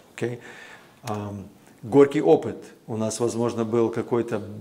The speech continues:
bad experience, broken or no relationship in the past. Допустим, ам, я просто много, много раз встречал таких ребят.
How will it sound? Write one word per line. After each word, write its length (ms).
bad 220
experience, 800
broken 580
or 140
no 200
relationship 600
in 120
the 100
past. 380
Допустим, 540
ам, 540
я 220
просто 320
много, 600
много 480
раз 420
встречал 400
таких 440
ребят. 480